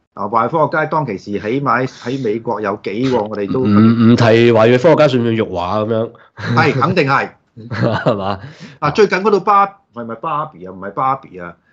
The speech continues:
Speaker 1: 啊，唔係啊，呢套，呢套片，而家呢套片畀人嘈咗兩鑊啊。
Speaker 2: 嚇。
Speaker 1: 第一鑊就係點解講二十分鐘都冇女人，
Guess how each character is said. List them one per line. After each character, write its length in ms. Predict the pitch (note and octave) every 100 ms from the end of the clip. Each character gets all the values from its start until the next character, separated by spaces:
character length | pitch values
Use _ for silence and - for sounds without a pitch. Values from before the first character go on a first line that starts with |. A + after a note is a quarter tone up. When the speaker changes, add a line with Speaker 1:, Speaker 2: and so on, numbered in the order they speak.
| _ _
Speaker 1:
啊， 100 | -
唔 40 | D#3+
係 180 | D#3 E3+
啊， 80 |
呢 140 | F3+ A#3+
套， 240 | G3 F3 -
呢 160 | A#3+
套 120 | G#3+
片， 220 | D3+ D#3+ F#3+
而 80 |
家 60 | C3
呢 60 | F#3+
套 100 | F#3
片 280 | - E3 F#3
畀 40 |
人 140 | D#3
嘈 40 | - G#2+
咗 100 | E3+
兩 180 | B2+ A#2+
鑊 220 | A#2+ -
啊。 240 | G#2+ F2 _ _ _ _
Speaker 2:
嚇。 280 | G2 F2+ F2 _ _ _ _ _
Speaker 1:
第 60 | C#3
一 20 |
鑊 300 | F#3 D3+ B2+
就 100 | -
係 80 | C3
點 140 | C3+ E3
解 60 | F3
講 260 | D3+ F3
二 40 | C3+
十 100 | B2
分 160 | D3+
鐘 100 | D#3+
都 100 | D3+
冇 340 | D#3 B2 A#2+ G#2
女 80 | B2
人， 280 | A2 D3